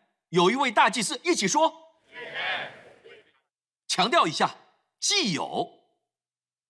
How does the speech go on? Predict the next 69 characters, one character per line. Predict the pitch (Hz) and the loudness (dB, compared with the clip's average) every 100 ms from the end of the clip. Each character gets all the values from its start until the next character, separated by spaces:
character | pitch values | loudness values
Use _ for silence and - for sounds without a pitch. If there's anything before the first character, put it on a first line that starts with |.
| _ | _
一 | 165 | -4
位 | 247 247 | -2 2
大 | 240 | 0
祭 | 190 | 0
司， | 185 226 - | -4 -4 -4
希 | 302 | 0
伯 | 254 | 2
来 | 233 | 2
书 | 220 240 | 2 -4
四 | - 220 | -4 0
章 | 233 220 | 0 0
十 | 202 | -4
四 | - 254 | -4 -4
节， | 123 120 - - | -2 -2 -4 -6
希 | 240 | -2
伯 | 208 | 0
来 | 202 | 0
书 | 220 | 0
八 | 208 226 | 2 2
章 | 226 | 2
一 | 254 254 | -4 -4
节， | 123 120 - - | -2 -2 -4 0
就 | 359 | 2
是 | 320 | 2
我 | 226 139 | 0 0
们 | 151 302 - _ | 0 -2 -6 _
有 | 190 175 | 0 2
这 | - 381 | 4 2
样 | 208 | 2
的 | 170 | 2
大 | 214 160 | 0 0
祭 | 214 | -4
司， | 156 254 - - | -4 -6 -8 -8
请 | 135 | -2
说。 | 127 240 - - _ - - - - - 185 156 - - - - - - - - - - _ _ | 2 2 0 -12 _ -20 -20 -12 -8 -6 -6 -8 -14 -16 -14 -14 -14 -16 -16 -18 -20 -20 _ _
我 | 196 254 | 0 2
们 | 277 | 0
不 | 370 | 0
是 | 339 | 0
想 | 285 - 147 165 | 0 2 0 4
要 | 359 | 2
有 | 202 190 | 2 0
他， | 175 | 0
我 | 175 202 | 0 0
们 | 285 | -2
已 | 190 | -4
经 | 277 381 | -4 -2
有 | 330 - | -2 -4
了。 | 80 143 - _ _ _ _ - | -4 -6 -6 _ _ _ _ -2
最 | 381 | 0
被 | 262 | 2
忽 | 196 330 349 | 0 0 2
略 | 330 | 2
的 | 208 | 0
一 | 214 | -2
个 | 240 | 0
教 | 285 294 | 2 2
导 | 226 | 2
就 | 240 320 | 0 -2
是 | 170 | -2
耶 | 208 233 | -2 -2
稣 | 226 | -2
基 | 190 233 | -2 -2
督 | 220 | -2
的 | 160 | -4
祭 | - 254 | -4 -4
司 | 170 233 | -2 -4
职 | 175 - 127 | -4 -6 -2
分。 | 233 | -2